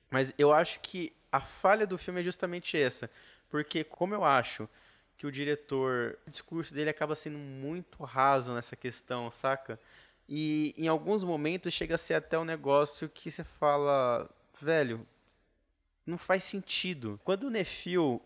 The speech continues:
ele bate, né, na porta da cliente que tá pedindo uma pizza, e a pizza chega atrasada, e ele não consegue nem subir com a pizza, tudo,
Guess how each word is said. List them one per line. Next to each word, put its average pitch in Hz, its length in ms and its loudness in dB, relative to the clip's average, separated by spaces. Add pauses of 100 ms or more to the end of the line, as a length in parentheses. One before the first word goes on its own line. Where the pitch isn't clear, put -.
ele 127 180 0
bate, 127 560 6
né, 123 160 0
na 120 100 0
porta 123 600 4
da 110 220 2
cliente 127 680 -6
que 117 100 -6
tá 117 120 -8
pedindo 113 260 -8
uma 127 120 -4
pizza, 127 540 -4
e - 20 0
a 113 40 -2
pizza - 240 -16
chega 120 200 -4
atrasada, 120 880 4
e 107 120 -4
ele 113 100 -8
não 113 120 -10
consegue 117 320 -6
nem 131 100 -2
subir 135 420 -6
com 127 120 -4
a 113 40 -2
pizza, 143 520 -8
tudo, 151 400 -6